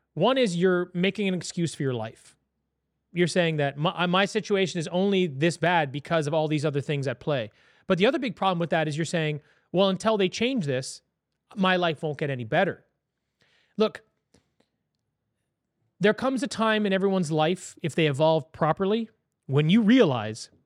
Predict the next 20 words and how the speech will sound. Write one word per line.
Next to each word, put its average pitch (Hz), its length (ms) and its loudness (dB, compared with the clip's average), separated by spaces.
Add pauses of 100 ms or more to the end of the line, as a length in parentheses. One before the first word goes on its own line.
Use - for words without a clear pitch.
(400)
that 165 120 0
you 185 200 4
are 277 80 6
responsible 208 600 0
for 180 140 -4
everything 190 300 2
that 196 100 0
happens 165 320 -2
in 165 60 0
your 151 140 2
life. 123 180 0
Whether 202 240 0
it's - 140 -2
good 233 160 4
or 226 80 2
bad, 175 400 0
it's 165 160 -2
up 208 160 0
to 214 100 -4
you. 175 320 2